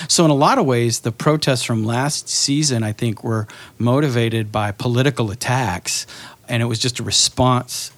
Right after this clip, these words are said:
to those. There hasn't been as much of that right now. I think Trump's done a few times where he's kind of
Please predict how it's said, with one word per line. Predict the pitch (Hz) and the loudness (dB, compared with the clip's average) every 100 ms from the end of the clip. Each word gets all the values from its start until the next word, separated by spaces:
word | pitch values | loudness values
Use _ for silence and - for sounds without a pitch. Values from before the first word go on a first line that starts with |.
| _ | _
to | - 113 | -4 -2
those. | 113 117 101 90 - - - - - _ - | 2 2 2 -2 -6 -10 -18 -18 -20 _ -2
There | 131 | 4
hasn't | 165 156 135 | 4 4 2
been | 123 160 | 4 4
as | 143 120 | 4 2
much | 104 - | -2 -2
of | 104 | -4
that | 110 101 - | -2 -2 -2
right | 110 107 | -2 -2
now. | 107 104 110 | -2 -2 0
I | |
think | 113 123 110 | 0 0 0
Trump's | - 120 104 | 0 0 0
done | - 117 107 | -2 0 0
a | |
few | 101 - - 139 139 | -2 -6 -2 2 2
times | 123 - 120 113 | 2 0 0 2
where | 117 113 | 0 0
he's | 110 | 0
kind | - 117 | 0 2
of | 110 | 0